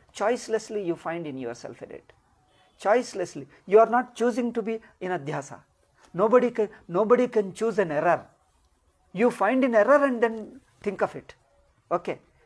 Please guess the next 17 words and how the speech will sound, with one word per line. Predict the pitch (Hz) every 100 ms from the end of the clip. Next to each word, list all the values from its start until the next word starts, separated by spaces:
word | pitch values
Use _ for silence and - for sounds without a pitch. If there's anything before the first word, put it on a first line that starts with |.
| - 131
Being | 196 262 269
in | 233
error, | 170 170 262 285 - _
you, | 202 202
you, | 170 196
you | 175 196
start | 214 202 196 -
thinking. | 180 175 143 - _
It's | 190 180
not | 214 226 226
that | 247
you | 220
can | 233 233 196
consciously | - 226 240 247 247 233 233
make | 214 208 208
an | 170
error. | 147 131